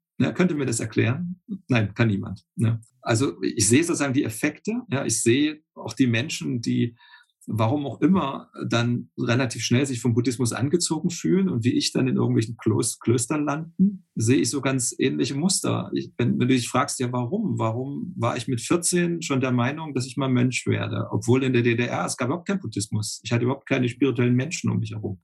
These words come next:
ja. Aber es gab eine Menge Dinge, die mir einfach schon immer klar waren. So.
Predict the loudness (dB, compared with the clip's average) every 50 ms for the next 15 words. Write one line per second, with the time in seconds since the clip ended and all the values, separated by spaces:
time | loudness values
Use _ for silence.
0 | _ 0 2 2 2 0 -2 -6 -20 _ _ _ _ _ 0 2 2 4 2 0
1 | 2 2 2 2 4 4 2 2 2 2 2 2 2 2 -2 -4 -6 -8 _ _
2 | _ _ _ -6 -2 -2 0 0 0 -2 -2 -2 -2 -2 -2 -4 -4 -6 -16 _
3 | _ _ _ _ _ _ _ _ _ _ _ -12 -6 -4 -2 0 0 0 -2 -2
4 | 0 0 2 2 2 -2 -4 -6 -6 -10 -12 _ _ _ _ -18 -12 -10 -8 -8
5 | -10 -12